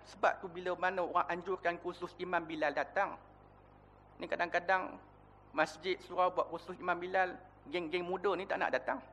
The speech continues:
Termasuklah kursus yang diadakan kursus jenazah pun tak nak datang. Yang datang hanyalah bakal-bakal jenazah. Tu yang masalah. Ya. Jadi, tak reti. Ya. Dan disunatkan baca kepada budak tersebut Suratul Qadr. "Inna anzalnahu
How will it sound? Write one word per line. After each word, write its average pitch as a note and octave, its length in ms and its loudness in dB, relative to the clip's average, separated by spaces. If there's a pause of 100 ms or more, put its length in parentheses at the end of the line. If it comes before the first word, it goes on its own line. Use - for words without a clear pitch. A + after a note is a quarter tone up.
(120)
Termasuklah F3 640 6
kursus F#3 480 0
yang F3+ 80 0
diadakan F3 560 0
kursus F3+ 480 -4
jenazah F3+ 400 6 (320)
pun D#3+ 160 2
tak - 160 0
nak - 80 0
datang. F#3 480 0
Yang E3+ 160 4
datang G#3 320 -2
hanyalah F3+ 300 -2
bakal-bakal D#3+ 500 2
jenazah. D#3 400 0 (960)
Tu - 80 -6
yang G3 80 -8
masalah. - 380 -4 (340)
Ya. - 80 -12 (400)
Jadi, - 160 -6 (400)
tak A#2 160 8
reti. - 160 -12 (240)
Ya. A2 160 -8 (160)
Dan G#3 240 8
disunatkan G#3+ 640 6
baca F#3+ 340 4
kepada F#3 380 2
budak G3 400 6
tersebut F3 400 -2 (480)
Suratul F#3 480 4
Qadr. - 260 6 (300)
"Inna E3 480 6
anzalnahu D3+ 800 4